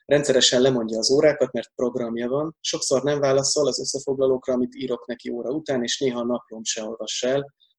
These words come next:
amit ott hagyok nála. Ezeket ő kérte tőlem. Nehezen haladunk, és nem bízom benne, mert nem tartja be, amit ígér. Én könyörgöm neki, ő meg magyarázza, hogy túlterhelt. Hiába próbáltam vele ezt megbeszélni, csak azt mondogatja, "Bízzak már meg benne."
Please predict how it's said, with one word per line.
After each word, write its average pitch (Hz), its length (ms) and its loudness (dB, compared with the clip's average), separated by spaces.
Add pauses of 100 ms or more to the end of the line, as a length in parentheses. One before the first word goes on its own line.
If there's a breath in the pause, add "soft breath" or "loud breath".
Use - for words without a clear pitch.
(120)
amit 123 220 -4
ott 120 120 -4
hagyok - 280 -8
nála. 117 400 -10 (200)
Ezeket 123 440 -6
ő 123 160 -2
kérte - 380 -12
tőlem. - 500 -12 (1000 loud breath)
Nehezen 135 360 4
haladunk, 135 360 4
és - 140 0
nem 156 140 0
bízom 117 360 -2
benne, 139 420 0
mert 131 220 -4
nem 147 180 0
tartja 117 300 -4
be, 123 120 -2
amit 120 220 -4
ígér. 120 480 -10 (240)
Én 135 180 -4
könyörgöm 123 480 0
neki, 139 320 -2
ő 127 60 0
meg 123 180 -2
magyarázza, 127 500 0
hogy - 180 -16
túlterhelt. - 720 -8 (460)
Hiába 143 280 2
próbáltam 120 500 0
vele 113 160 -6
ezt - 140 -10
megbeszélni, 127 500 -2
csak - 180 -8
azt 147 200 0
mondogatja, 120 540 -4
"Bízzak 131 420 -6
már 120 200 -8
meg 113 220 -10
benne." 110 460 -8